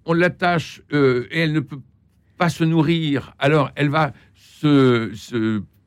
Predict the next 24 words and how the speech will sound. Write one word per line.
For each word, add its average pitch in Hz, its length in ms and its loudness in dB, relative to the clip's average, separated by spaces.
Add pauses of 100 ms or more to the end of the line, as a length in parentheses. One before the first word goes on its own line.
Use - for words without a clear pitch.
(100)
prendre 147 420 -2
son 131 220 -8
propre 156 480 -4
lait 185 280 2
de 120 140 -2
ses 123 220 -4
seins 180 400 -2
devant 143 280 0
tout 175 140 -8
le 180 80 -2
monde. 175 480 2 (280)
Alors, - 160 -20 (160)
naturellement, 127 480 -2
on - 20 0
va 107 80 0
trouver 104 240 -10
ça 101 180 -4
lubri-, 113 600 -2
lubrique, 117 560 0
épouvantable, 120 840 -4
euh, 110 220 -4
érotique, 117 560 -4
et 113 60 -12
cetera. - 320 -6